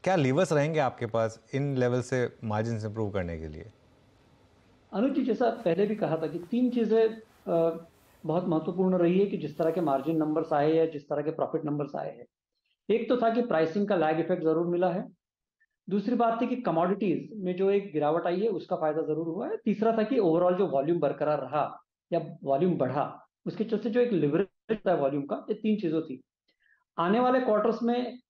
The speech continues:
Speaker 2: अगर हम इसी तरह से इसको sustain कर पाते हैं और जो एक revenue mix जिसको हम कहते हैं कि घरेलू और export, उसका अगर mix बरकरार रहा, तो margins, अ,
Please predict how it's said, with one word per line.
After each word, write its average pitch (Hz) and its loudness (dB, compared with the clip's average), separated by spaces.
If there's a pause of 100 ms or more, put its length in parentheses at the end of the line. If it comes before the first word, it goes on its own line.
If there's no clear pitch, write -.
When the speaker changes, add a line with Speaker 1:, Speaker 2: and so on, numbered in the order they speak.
(160)
Speaker 2:
अगर 185 2
हम 196 2
इसी 190 -2
तरह 202 2
से 214 2 (560)
इसको 180 -4
sustain 190 -2
कर 190 -2
पाते 175 0
हैं 151 -2 (640)
और 165 2
जो 196 2
एक 214 2
revenue 156 2
mix 214 4
जिसको 208 -4
हम 196 0
कहते 165 2
हैं 175 0
कि 180 -4
घरेलू 165 0
और 170 0
export, 160 -2 (720)
उसका 208 0
अगर 240 2
mix 220 2
बरकरार 185 2
रहा, 170 -2 (120)
तो 175 0
margins, 180 0
अ, 160 0